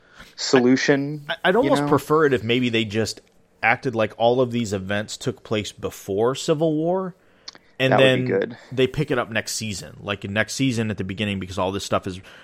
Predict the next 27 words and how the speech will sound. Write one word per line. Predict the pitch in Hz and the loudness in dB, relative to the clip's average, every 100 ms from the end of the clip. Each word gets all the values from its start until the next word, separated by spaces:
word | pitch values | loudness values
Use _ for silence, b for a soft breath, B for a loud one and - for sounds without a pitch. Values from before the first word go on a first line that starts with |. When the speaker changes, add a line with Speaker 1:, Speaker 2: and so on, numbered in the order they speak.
| B | B
Speaker 2:
once | 143 139 | 0 2
they | 120 | 2
get | 113 | 4
past | 120 104 | 2 0
the | 110 | 0
resol-, | 104 98 95 92 - - _ | -2 -2 -4 -8 -14 -20 _
you | 127 113 | -6 -2
know, | 98 | -2
this | 110 - | -2 0
resolution, | 104 98 101 98 101 | 0 0 -2 -4 -4
maybe | 101 101 | -2 0
they | 95 | 0
do | 95 | -2
a | 92 | -4
little | 85 | -6
time | - 120 110 | -4 -4 -2
jump | 107 104 98 | 0 -2 -2
or | 95 | -4
something, | 101 92 92 | -4 -4 -6
you | 92 | -6
know, | 85 | -8
three | - 90 | -6 -4
months | 107 95 98 | -2 -2 -4
Speaker 1:
Mm-hmm. | 85 | -6
Speaker 2:
or | |
two | - | -6
months, | 90 90 90 | -6 -6 -10